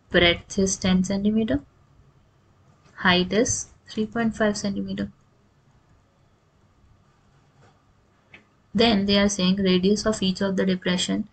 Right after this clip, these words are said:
is zero point five centimeter। तो ये तो हमारा क्यूबॉइड का हो जाएगा फाइंडिंग्स, क्योंकि volume of cuboid हमें निकालना पड़ेगा, क्योंकि that is the main part of it। तो length into breadth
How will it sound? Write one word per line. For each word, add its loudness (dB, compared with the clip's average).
is 2
zero 6
point 0
five -2
centimeter। -2
तो 4
ये 4
तो 2
हमारा 4
क्यूबॉइड 2
का 2
हो 4
जाएगा 0
फाइंडिंग्स, -2
क्योंकि 0
volume 2
of -4
cuboid 4
हमें -2
निकालना 2
पड़ेगा, 0
क्योंकि -2
that 0
is -4
the 0
main 0
part 2
of -12
it। -20
तो 2
length 2
into -2
breadth 0